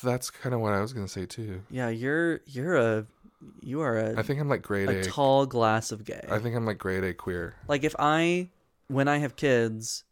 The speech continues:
Speaker 2: when I, like, want to teach them about what homosexuality is, I'm gonna have them to spend time with you.
Speaker 1: Yeah, like, I feel like I'm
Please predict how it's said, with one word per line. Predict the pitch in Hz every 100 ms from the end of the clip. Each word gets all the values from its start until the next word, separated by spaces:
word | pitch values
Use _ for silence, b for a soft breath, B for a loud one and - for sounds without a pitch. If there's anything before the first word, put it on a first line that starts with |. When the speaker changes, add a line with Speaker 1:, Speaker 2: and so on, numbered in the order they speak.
| _
Speaker 2:
when | 123 123
I, | 117 123
like, | 127 117
want | 117 104
to |
teach | 123 - 117 -
them | 120
about | 113 110 113
what |
homosexuality | 117 110 110 113 - 110 117 127
is, | 127
I'm | 123
gonna | 120 110
have | 110 104
them | 107
to |
spend | 110 - 113
time | 131 120
with | 117
you. | - 139
Speaker 1:
Yeah, | 120 127
like, | 120 120
I | 131
feel | -
like | 151 139
I'm | 120 107